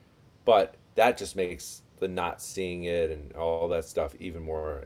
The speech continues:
anxiety provoking. But 'cause you go, "Well, not only are we gonna shoot film, but we're gonna try to shoot it in that sort of two, one four two range," you know, um, just to give it a little bit of a look. So that, that, but,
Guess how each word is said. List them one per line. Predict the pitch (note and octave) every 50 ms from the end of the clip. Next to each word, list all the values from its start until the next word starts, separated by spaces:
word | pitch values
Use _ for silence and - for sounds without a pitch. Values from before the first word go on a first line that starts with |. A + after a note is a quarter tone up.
| -
anxiety | D#2+ D2+ D2 E2+ E2+ F#2 G2 F#2+
provoking. | - - D#2 D2 D#2 D2+ - - - - C2+ C#2 C#2+ D2
But | - D2+ D2+ D2+ - - - -
'cause | F#2+ E2+ D2+
you | E2 - - -
go, | D#2+ D2+ D#2
"Well, | D#2+ F#2 G2
not | G2 G#2 G#2 G2+ G2+
only | G2 F#2
are | F2
we | E2
gonna | E2 E2 D#2
shoot | - - - - F2 -
film, | - - F#2 E2+
but | D#2 C#2+
we're | C#2
gonna | D2 C#2+ C#2
try | - D2 C#2+
to | C#2+
shoot | C#2 - - - D2 D2 C#2+
it | C2+ - - - - - - - - -
in | G#2+ G2+ F2+ E2
that | D2+ - - - -
sort | - - D#2+ D2
of | C#2 - -
two, | - - D#2+ D#2 D2 D2 D2
one | D#2 D#2+ D2
four | - - - - - -
two | - - F2 E2 D#2
range," | D2+ D2 D2 - - - - -
you | - -
know, | - C2+ - A1+ B1 C#2+ - _ _ - - - - - - - -
um, | - E2 D2 C2 C2 - - D2+
just | D2+ E2 D2+ -
to | - D#2
give | D2+ D#2 C#2+
it | C#2
a | C2+
little | C#2 C#2+ C#2 C2+
bit | - -
of | C2+ C2+ C2+ -
a | -
look. | B1 C#2 D2 D2 C#2 - - - - - - - _ - - _ _ - - - _ _ _ - _ - - - - -
So | - - - E2
that, | D#2+ E2 E2 - - -
that, | F#2 F2+ E2 - -
but, | F2+ E2+ -